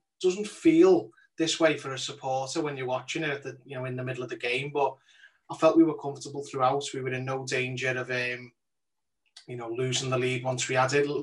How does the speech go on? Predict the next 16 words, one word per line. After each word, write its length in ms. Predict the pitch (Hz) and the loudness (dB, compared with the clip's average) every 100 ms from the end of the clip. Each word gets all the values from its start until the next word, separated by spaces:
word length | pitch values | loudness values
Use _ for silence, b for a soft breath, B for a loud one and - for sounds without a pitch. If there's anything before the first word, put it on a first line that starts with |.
| 160 - | -6 -4
Southampton 720 | 147 139 135 135 123 143 131 131 B B B B B | -2 0 0 0 0 0 0 -6 B B B B B
had, 220 | 131 127 - | -2 -2 -2
you 80 | 135 | -6
know, 60 | 123 | 0
spells 600 | - - 139 135 131 127 | 2 4 4 4 2 -2
of 120 | 127 | -4
decent 400 | 131 123 131 127 | -2 0 0 0
build-up 440 | 127 127 139 139 | -2 0 0 -2
play, 200 | - 135 | 0 0
but 160 | 131 127 | 0 -2
didn't 200 | 127 127 | -2 0
really 180 | 131 127 | -2 0
threaten 320 | 135 - 139 | 0 -2 0
Jordan 340 | 131 131 131 | 4 4 2
Pickford 420 | 127 135 - 151 143 | -2 -4 2 4 4
until 460 | 147 147 139 127 | 4 6 6 4